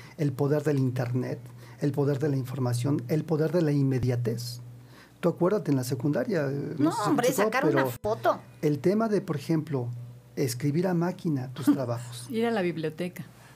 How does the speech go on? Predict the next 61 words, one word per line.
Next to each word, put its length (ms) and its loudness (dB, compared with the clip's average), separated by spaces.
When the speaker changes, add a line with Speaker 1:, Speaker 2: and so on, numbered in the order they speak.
Speaker 1:
Y 80 2
si 100 0
Speaker 2:
Sí. 40 -4
Speaker 1:
tenías 400 4
el 120 4
maestro 520 2
Speaker 3:
¿No? 60 0
Speaker 1:
que 80 0
te 60 -8
Speaker 2:
Que 60 -8
te 40 2
Speaker 1:
decía, 220 4
Speaker 2:
prestaran 440 -2
el 120 -2
libro. 160 4
Speaker 1:
"No 100 4
acepto, 760 2
este, 580 0
de 440 0
corrector", 540 4
Speaker 2:
Corrector. 300 2
Speaker 1:
tenías 360 2
que 100 0
volver 260 4
a 40 0
empezar 280 0
la 160 4
hoja 220 2
del 160 0
principio 420 -2
al 80 2
fin. 240 0
Esto 240 -2
era, 120 0
te 120 2
daba 220 0
tolerancia 800 0
a 20 -2
la 80 -4
Speaker 2:
No, 60 -4
Speaker 1:
frustración. 320 -4
Speaker 2:
no, 80 0
era 160 2
frustrante, 640 -2
que 140 4
ibas 200 4
Speaker 1:
Capacidad 440 0
Speaker 2:
en 60 4
la 80 4
Speaker 1:
de 60 2
Speaker 2:
última, 260 2
Speaker 1:
espera. 160 0
Speaker 2:
yo 40 -4
ten-, 300 -4
tomaba 340 -2
clases 260 -4
de 60 0
mecanografía 800 0
con 160 -2
Miss 180 -2
Enociain, 540 -2